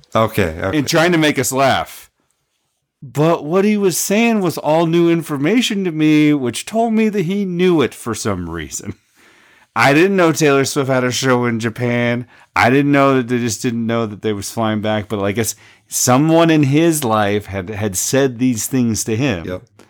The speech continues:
Speaker 1: Yep.
Speaker 2: And so he was repeating it back to us for a laugh, which worked. But I was also kind of appalled, like, "Oh gosh, why do I know all that now?"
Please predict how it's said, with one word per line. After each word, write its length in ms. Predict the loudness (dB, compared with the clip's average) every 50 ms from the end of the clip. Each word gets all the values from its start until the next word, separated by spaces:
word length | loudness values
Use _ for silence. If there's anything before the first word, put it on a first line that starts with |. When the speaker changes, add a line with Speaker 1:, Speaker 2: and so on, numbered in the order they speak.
| _ _ _ _ _ _
Speaker 1:
Yep. 140 | -20 -10 -4
Speaker 2:
And 140 | -4 -2 0
so 120 | 0 0 2
he 140 | 2 2
was 200 | 4 4 2 0
repeating 320 | 0 -2 0 2 2 4 2
it 100 | 2 2
back 180 | 2 2 2 0
to 120 | 0 2
us 220 | 2 2 2 0 -2
for 180 | -4 -2 -2
a 60 | 0
laugh, 340 | 0 0 0 0 0 -2 -2
which 320 | -4 -6 -4 -6 -8 -10 -12 -18 -20 _ _ _ _
worked. 420 | -4 0 2 2 2 2 0 -2 0
But 100 | 2 2
I 80 | 2
was 160 | 2 2 2 2
also 240 | 2 2 0 -2
kind 240 | -2 -2 -2 0 0
of 100 | 0 -2
appalled, 540 | -4 -6 -4 -2 2 2 2 2 2 0 -2
like, 200 | -4 -6 -6 -8 -14
"Oh 640 | -20 -20 -16 -14 -12 -10 -8 -4 -2 0 0 0 0
gosh, 420 | 0 2 2 2 2 0 -2 -4
why 140 | -2 0 2
do 80 | 4
I 160 | 4 4 4 2
know 200 | 2 4 4 4
all 160 | 4 4 4
that 200 | 4 4 4 4
now?" 300 | 4 4 4 2 2 0